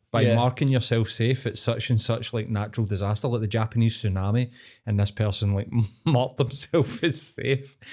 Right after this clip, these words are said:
Speaker 1: and people were like, "Oh, you in whatever?" And they're like,
Speaker 2: <laughs>
Speaker 1: "No, I just, it just came up and I just thought I'd let
Speaker 2: Yeah.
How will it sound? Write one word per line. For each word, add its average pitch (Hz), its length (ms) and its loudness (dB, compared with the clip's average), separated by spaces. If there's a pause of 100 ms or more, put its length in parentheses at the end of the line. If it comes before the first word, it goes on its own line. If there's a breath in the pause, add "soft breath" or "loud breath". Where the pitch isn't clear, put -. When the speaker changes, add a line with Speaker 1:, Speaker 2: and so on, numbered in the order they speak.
(240 loud breath)
Speaker 1:
and 139 100 0
people 131 300 0
were 120 140 4
like, 120 280 2
"Oh, 147 120 0
you 143 240 2
in 147 260 2 (200)
whatever?" 139 320 4
And 165 140 2
they're 143 140 6
like, 135 340 4
Speaker 2:
<laughs> 180 400 0
Speaker 1:
"No, 175 420 4
I 175 60 4
just, 170 340 -4
it 143 80 -4
just 156 220 -4
came 156 160 2
up 185 180 0
and 170 100 -2
I 151 40 2
just 143 260 0
thought 135 200 2
I'd 127 80 -4
let 127 200 2
Speaker 2:
Yeah. 131 60 0